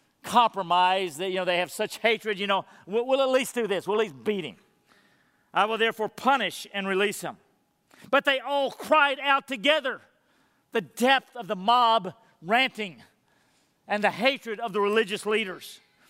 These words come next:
They all cried out together, "Away with this man,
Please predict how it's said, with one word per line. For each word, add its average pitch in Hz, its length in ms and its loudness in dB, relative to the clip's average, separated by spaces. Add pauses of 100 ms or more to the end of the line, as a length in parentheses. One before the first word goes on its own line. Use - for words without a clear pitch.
They 254 100 4
all 285 180 2
cried 269 300 0
out 269 160 2
together, 277 480 -2 (220)
"Away 269 420 4
with 285 160 -4
this 226 220 -4
man, 160 400 -4